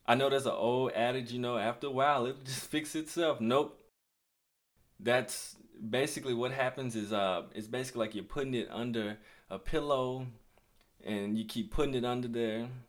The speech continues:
and you keep putting it under there, and before you know, you got a whole heap. There's an idiom that says, "The straw that broke the camel's back." And there's a rap song that says, "Because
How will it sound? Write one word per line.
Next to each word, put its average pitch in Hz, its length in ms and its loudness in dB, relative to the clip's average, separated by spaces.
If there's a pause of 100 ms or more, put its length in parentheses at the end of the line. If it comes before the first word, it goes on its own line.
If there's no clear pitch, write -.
and 104 160 -4
you 104 80 -6
keep - 300 -6
putting 156 240 2
it 131 100 -2
under 123 240 -2
there, 117 200 0
and 113 140 -4
before 135 240 0
you 127 100 -2
know, 139 120 -2
you 127 140 -2
got 123 160 0
a 107 60 -2
whole 127 260 -2
heap. 123 380 -10 (1400)
There's 131 220 0
an 107 120 -2
idiom 113 540 2 (600)
that 110 120 0
says, 113 680 -2 (680)
"The 107 160 -2
straw 131 640 6
that 113 320 0
broke 120 280 -2
the 110 60 -8
camel's 117 460 2
back." 107 480 -2 (1200)
And 117 140 0
there's 120 140 -2
a 110 80 0
rap 151 220 4
song 120 340 2
that 110 140 0
says, 107 480 -4
"Because 113 880 2